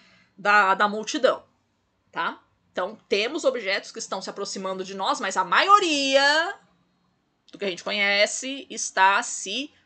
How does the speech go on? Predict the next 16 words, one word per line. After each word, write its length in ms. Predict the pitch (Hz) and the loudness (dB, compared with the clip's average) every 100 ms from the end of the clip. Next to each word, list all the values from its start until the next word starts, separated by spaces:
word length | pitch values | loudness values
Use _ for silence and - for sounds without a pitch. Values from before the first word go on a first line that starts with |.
| _ | _
afastando, 800 | 202 233 - 339 359 - 214 - _ _ _ _ _ _ _ _ | 4 4 2 -6 -4 -4 -4 -6 _ _ _ _ _ _ _ _
tá? 240 | - 170 190 | -8 -6 -6
Exibe 400 | 180 180 185 190 | -8 -10 -10 -10
deslocamento 720 | 190 214 220 208 180 190 - | -6 -6 -2 -4 -4 -8 -6
para 260 | 226 220 196 | -2 0 0
o 240 | 185 233 _ _ _ - | -4 -10 _ _ _ 0
vermelho. 560 | 247 320 220 139 - _ _ _ _ _ _ _ _ _ _ _ _ _ _ _ _ _ | 0 2 -2 -6 -8 _ _ _ _ _ _ _ _ _ _ _ _ _ _ _ _ _
E 180 | 226 226 | -4 0
esse 160 | 262 339 | 0 -4
deslocamento 920 | 233 233 247 202 196 220 302 - - _ _ _ _ _ _ _ | -4 -4 -2 -2 -4 -10 -10 -12 -12 _ _ _ _ _ _ _
pro 140 | 202 202 | -8 -4
vermelho 580 | 190 180 233 262 156 - - - _ | -4 0 0 0 -4 -12 -20 -20 _
é 80 | 226 | -6
tanto 720 | - _ 320 381 554 539 330 | -6 _ 0 0 -2 -4 -4
mais 560 | 254 240 285 269 - - | 4 4 4 0 -4 -6
forte 840 | - 208 202 269 - - - - | -2 4 6 6 4 -4 -4 -6